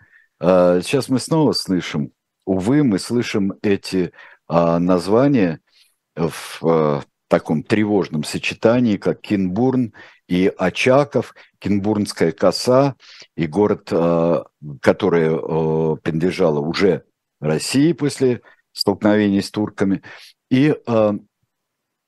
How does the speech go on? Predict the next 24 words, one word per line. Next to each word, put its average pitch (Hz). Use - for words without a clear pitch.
Очаков, 107
который, 98
э, 82
принадлежал 85
туркам. 67
Это 110
всё 117
блокировало 95
выход 76
из 78
лимана 82
в 64
море. 69
Потом 156
построит 135
Николаев, 123
а, 69
а, 67
Потёмкин. 69
А, 82
после 107
него 117
построят, 110
а, 78